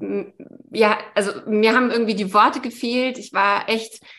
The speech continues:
sehr, sehr sprachlos in weiten Teilen auch. Ich glaub, da gibt's mehrere Sätze drin, die sind kein ganzer Satz oder die <laughs> hören mittendrin auf oder so. Und es war einfach so, es war Frustration, es war Überforderung, es war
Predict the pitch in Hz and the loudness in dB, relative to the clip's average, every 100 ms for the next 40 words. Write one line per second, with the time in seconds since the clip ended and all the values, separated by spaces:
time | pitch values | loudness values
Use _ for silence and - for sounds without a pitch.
0 | - - 202 226 240 240 208 226 240 240 | -20 -6 2 4 4 2 0 0 0 -2
1 | - 214 262 233 214 214 185 185 196 190 | 2 2 2 -2 -4 -4 0 0 0 -6
2 | 202 196 196 202 202 226 226 185 - 202 | -4 -2 -2 2 2 2 0 -8 -2 -2
3 | 202 202 202 185 - 214 208 202 185 202 | 0 -6 -6 -10 -4 -2 -2 -4 -6 -6
4 | 208 190 208 196 190 196 220 254 226 208 | -8 -6 -4 -4 -4 -4 -4 -2 0 0
5 | 220 226 220 220 226 - 190 185 196 196 | -2 -2 0 -2 -2 -4 -4 -2 -4 -6
6 | - - - - 247 - 226 240 233 247 | -8 -12 -14 -18 -10 0 2 4 2 2
7 | 226 214 202 190 254 262 240 220 233 226 | -2 0 2 4 2 0 -6 -4 -4 -4
8 | 226 214 220 240 226 - 233 233 - - | 0 0 0 -4 -8 -2 -2 -2 -6 -20
9 | _ _ _ _ 202 - 220 220 226 220 | _ _ _ _ -8 0 0 0 -6 -6
10 | - 196 - - 247 339 294 - 180 180 | -8 -10 -6 0 4 6 6 4 -2 -2
11 | 185 - - 247 294 277 254 247 233 - | -6 -8 -2 2 2 2 -2 -4 -6 -2
12 | 165 156 | 0 0